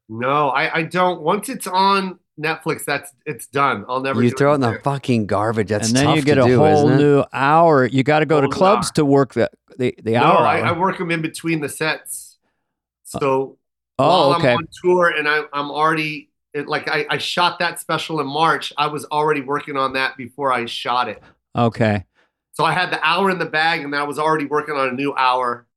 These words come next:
Speaker 1: before I shot that hour, and now I have a new hour.
Speaker 3: Well, let me ask you a question, which I'm fascinated by, like, the idea of confidence.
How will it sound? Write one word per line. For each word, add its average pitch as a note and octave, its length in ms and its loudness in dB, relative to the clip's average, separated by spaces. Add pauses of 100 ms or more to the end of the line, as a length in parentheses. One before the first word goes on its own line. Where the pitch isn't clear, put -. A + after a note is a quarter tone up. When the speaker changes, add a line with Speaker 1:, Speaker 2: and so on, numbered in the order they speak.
(180)
Speaker 1:
before C3+ 320 -4
I B2 80 -2
shot B2+ 420 -6
that A#2+ 200 0
hour, A2+ 480 -2 (120)
and A#2+ 140 -8
now B2 200 0
I A#2 80 0
have A#2+ 180 -4
a A2 40 -6
new A2+ 220 -4
hour. A2 400 0
Speaker 3:
Well, E3+ 100 4
let A#3+ 120 4
me C#4+ 100 2
ask A3 240 2
you F#3+ 80 6
a D#3 60 4
question, D#3 360 0
which C#3+ 180 2
I'm C3 140 0
fascinated A2 600 0
by, E2+ 380 -4
like, C#3 320 0
the D#3 140 2
idea E3 320 2
of C3 120 -4
confidence. C#3 840 -4